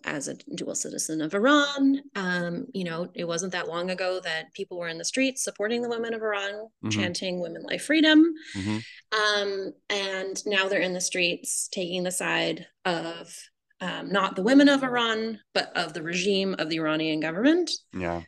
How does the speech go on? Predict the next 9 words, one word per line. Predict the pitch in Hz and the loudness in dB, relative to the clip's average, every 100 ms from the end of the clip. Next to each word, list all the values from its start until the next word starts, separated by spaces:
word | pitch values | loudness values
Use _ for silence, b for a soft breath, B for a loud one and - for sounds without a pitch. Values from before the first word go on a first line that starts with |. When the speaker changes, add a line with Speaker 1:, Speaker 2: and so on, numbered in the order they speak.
| b b _ _ | b b _ _
Speaker 1:
And | 214 208 | 2 4
it's | 202 - | 4 2
been | 214 196 | 0 0
progressives | 196 202 190 190 208 190 190 185 | -2 0 0 0 4 4 4 -2
primarily, | - - 190 185 175 175 170 170 | -10 -6 -2 0 2 2 2 2
like, | 160 - | 0 2
<laughs> | |
overwhelmingly | 185 196 254 233 208 196 180 | 4 4 4 4 4 4 0
not, | 185 170 | -2 -6